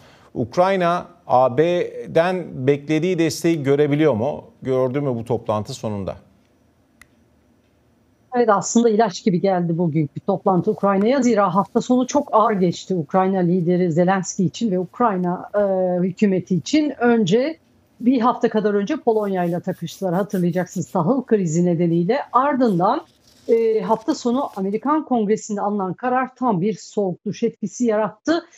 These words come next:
Speaker 2: E, Amerika'nın beş, e, altı milyar civarındaki ek yardımı, e, bütçe ödeneklerinden çıkarması,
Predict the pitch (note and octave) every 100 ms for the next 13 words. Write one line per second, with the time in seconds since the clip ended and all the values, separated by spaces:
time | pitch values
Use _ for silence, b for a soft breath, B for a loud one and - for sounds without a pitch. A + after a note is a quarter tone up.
0 | B B - A#3+ A#3 A#3 A#3 A#3 - G#3
1 | C4+ B3+ A#3+ A3+ G3+ G#3+ A#3+ - - -
2 | - G#3+ G#3 F#3+ F#3 - D#4 A#3 A#3 A3
3 | A3+ G#3 E3+ G3+ G3+ G3 F#3+ F#3 - A3+
4 | - C#4 - - G#3 F#3+ E3+ F#3 F#3 E3+
5 | G3 G3 G3+ - - _ _ _ _ _
6 | G#3 G3+ - A3 G#3 G#3 A3 G#3 - G#3+
7 | G3+ F#3 - G#3+ G#3+ G3+ G3 F#3+ -